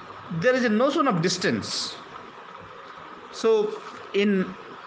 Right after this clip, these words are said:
norm and inner product space, we have defined the notion of distance also.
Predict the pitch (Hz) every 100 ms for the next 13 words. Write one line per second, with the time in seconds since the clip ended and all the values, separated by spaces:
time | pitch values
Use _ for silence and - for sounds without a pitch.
0 | - - 170 247 311 226 202 - 180 190
1 | 233 269 269 233 202 - 226 180 165 -
2 | - - - - - - - 196 208 190
3 | 233 240 311 240 208 185 - - 175 185
4 | 190 208 170 160 - - - - - -
5 | 151 160 - 151 - 127 113 104